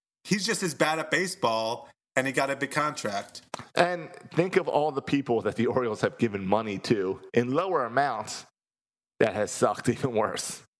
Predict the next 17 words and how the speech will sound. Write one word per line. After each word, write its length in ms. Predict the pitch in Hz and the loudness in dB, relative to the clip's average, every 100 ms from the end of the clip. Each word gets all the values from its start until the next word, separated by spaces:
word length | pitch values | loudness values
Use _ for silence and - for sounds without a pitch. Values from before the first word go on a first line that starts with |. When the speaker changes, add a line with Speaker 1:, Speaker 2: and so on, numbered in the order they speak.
| _ _ 196 | _ _ -4
Speaker 1:
Well, 120 | 196 | 0
not 220 | 190 123 | 0 0
worse, 460 | 135 139 104 - - | 0 -2 -4 -10 -6
'cause 180 | 135 - | -4 -2
he 120 | 180 | -2
is 160 | 117 | -2
the 100 | 117 | -2
worst. 440 | 113 107 - - - _ _ - | -2 -2 -4 -12 -16 _ _ 0
But 140 | 156 | 2
Speaker 2:
All 80 | 127 | 4
Speaker 1:
have 100 | 123 | 2
Speaker 2:
right, 100 | 107 | 2
Speaker 1:
sucked, 360 | 107 104 90 147 | 0 0 -2 -2
Speaker 2:
all 60 | 120 | -2
right. 100 | - | -4
Speaker 1:
yeah. 60 | - _ _ _ | -14 _ _ _
Speaker 2:
Yeah. 280 | 120 87 | -2 -2